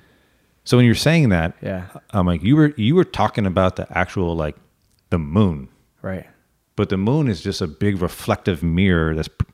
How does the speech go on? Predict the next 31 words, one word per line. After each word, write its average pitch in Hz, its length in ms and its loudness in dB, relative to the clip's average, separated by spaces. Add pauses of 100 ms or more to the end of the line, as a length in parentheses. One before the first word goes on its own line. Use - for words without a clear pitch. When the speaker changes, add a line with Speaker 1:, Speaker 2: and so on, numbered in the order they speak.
(120)
Speaker 1:
that's 80 260 -6
taking - 280 0
the 107 120 4
entire 98 520 0
light 90 360 -2
of 95 140 -4
the 85 80 -4
universe 80 520 -4
and 85 140 -6
Speaker 2:
Yeah. 82 80 -4
Speaker 1:
redirecting 87 540 -4
it 76 100 -14
back 80 200 -4
onto 76 140 -6
you. 76 320 -6
Speaker 2:
Yeah. 95 200 -8 (120)
Speaker 1:
So - 160 -2
to 107 60 2
me, 170 140 0
it 120 40 2
wasn't 101 260 4
the 73 60 -2
moon. 78 460 0
It 85 60 -6
was 82 160 -2
the 78 80 -4
universe 82 400 0
talking 69 280 -8
to 69 60 -12
you. 67 80 -14 (100)
Speaker 2:
Right. 95 220 -6